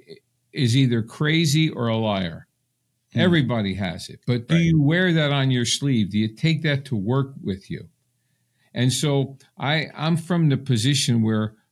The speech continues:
Speaker 1: when I show up, I've gotta be in my A game all the time. Okay? Because again, it's not their responsibility to deal with my problems.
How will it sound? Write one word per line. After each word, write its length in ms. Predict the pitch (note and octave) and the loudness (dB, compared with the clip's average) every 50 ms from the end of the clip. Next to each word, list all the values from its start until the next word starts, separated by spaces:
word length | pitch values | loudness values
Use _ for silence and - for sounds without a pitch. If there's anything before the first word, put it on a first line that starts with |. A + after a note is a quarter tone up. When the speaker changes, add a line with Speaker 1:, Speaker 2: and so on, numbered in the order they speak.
| _ _ _ _ _ | _ _ _ _ _
Speaker 1:
when 120 | - A#2+ A#2 | -8 -6 -4
I 200 | B2+ D3+ F3 E3 | -2 0 0 -2
show 420 | - - - - E3+ D#3 D3 D3 | -2 -2 -4 -4 -2 -2 -2 -2
up, 440 | D3 D#3+ D#3 C3 A#2 - - - _ _ _ _ _ _ _ _ | -2 -2 -2 -2 -4 -8 -12 -20 _ _ _ _ _ _ _ _
I've 160 | D#3 C#3 C3+ | -2 0 0
gotta 240 | C3+ F3+ E3+ D#3+ D3+ | 2 0 0 2 0
be 200 | B2+ A#2+ C3+ C3+ | 0 2 2 2
in 100 | C3 B2+ | 2 2
my 180 | B2 A#2+ A#2+ A2 | 0 0 -2 -2
A 220 | A#2 B2 C3+ C#3 C3+ | -2 0 0 2 0
game 520 | A#2+ C3 C#3 C3 A#2+ A2+ G#2 G#2 - - _ _ - | 2 2 2 4 4 4 4 2 0 -2 _ _ -8
all 640 | - C#3 C#3+ C#3+ C#3+ C#3+ C#3 C#3+ C#3+ C#3+ - _ _ | -4 -2 0 2 2 2 2 0 0 -4 -8 _ _
the 180 | G#3 C3+ C#3 C3+ | -4 -2 -2 -2
time. 640 | C3+ - - C3 D3 D3 C#3+ C3 G#2 G2 F2 D#2+ - _ _ _ _ _ _ _ _ _ _ _ _ _ _ _ _ _ _ _ _ - | -2 -2 -2 0 0 2 2 2 2 0 -2 -4 -8 _ _ _ _ _ _ _ _ _ _ _ _ _ _ _ _ _ _ _ _ -14
Okay? 520 | A2+ - - A#2+ A2 G#2+ A#2 B2+ C3 C3 - - _ _ - | -14 -8 -4 -2 0 0 0 0 -2 -4 -10 -18 _ _ 0
Because 420 | C#3+ C3+ C3+ - E3 D#3 D3 B2 | 0 0 2 2 2 2 4 4
again, 380 | C#3+ C3+ C3+ E3 E3+ D#3 C3+ A2 | 2 2 0 0 0 0 -2 -2
it's 300 | - C#3 C3 C3 - - | -2 -2 -2 -2 -2 -2
not 360 | D3+ D3+ D#3 E3 F#3 F#3+ - - A#2+ A2+ - B2 | -2 0 0 0 0 -2 -2 -6 -10 -14 -8 -4
their 320 | D3+ D3+ E3 F3 F3+ F3 | -2 0 0 2 0 0
responsibility 1160 | D#3+ D#3+ D3+ C3+ - - - D#3 D3+ D3+ C#3 - C#3 A#2 A2 C#3 C#3+ D3 C#3+ B2 A#2 A2+ A2 | 0 0 0 0 -2 -2 -2 0 0 0 0 0 0 0 2 2 2 2 2 2 4 2 2
to 200 | G#2+ - - A#2+ | 0 -2 -2 -2
deal 360 | G#2 G#2 A#2+ C3 C#3 C3+ B2+ | -2 2 2 4 4 4 4
with 200 | A#2+ A2 A2 - | 2 0 0 -2
my 220 | A#2 A2+ A#2 A#2 A2+ | -2 0 0 0 -2
problems. 800 | A2+ - - G#2+ G2+ G2 F#2 E2 E2+ D2 C#2 - - - - | -2 -4 -4 -2 -2 -2 -2 -4 -6 -10 -14 -14 -18 -20 -20